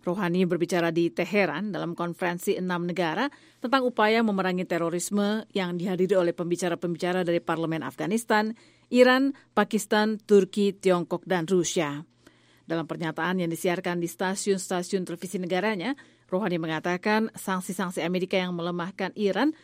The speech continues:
membuat negara itu tidak dapat memberantas perdagangan narkoba. "Melemahnya Iran dengan sanksi-sanksi itu akan membuat banyak negara lain menjadi tidak aman," ujarnya. "Mereka yang tidak percaya pada kami, silahkan lihat peta."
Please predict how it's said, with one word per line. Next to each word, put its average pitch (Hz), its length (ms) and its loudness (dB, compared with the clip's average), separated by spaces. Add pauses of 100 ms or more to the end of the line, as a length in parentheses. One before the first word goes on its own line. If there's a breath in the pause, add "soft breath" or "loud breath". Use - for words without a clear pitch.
(220 soft breath)
membuat 254 320 6
negara 208 240 4
itu 214 240 -2
tidak 185 240 4
dapat 190 160 -2
memberantas 180 720 0
perdagangan 170 560 -4
narkoba. 170 720 0 (720 soft breath)
"Melemahnya 262 480 4
Iran 269 400 2
dengan 220 240 2
sanksi-sanksi 214 720 0
itu 233 80 2
akan 208 240 0
membuat 185 320 0
banyak 185 320 0
negara 170 320 -2
lain 175 240 0
menjadi 170 400 -2
tidak - 160 -6
aman," 202 320 2
ujarnya. 156 480 -6 (400 soft breath)
"Mereka 160 320 -6
yang - 80 -14
tidak 156 160 -6
percaya 165 320 -4
pada 160 240 -6
kami, 240 320 0
silahkan 233 640 0
lihat 202 320 0 (160)
peta." 180 720 -4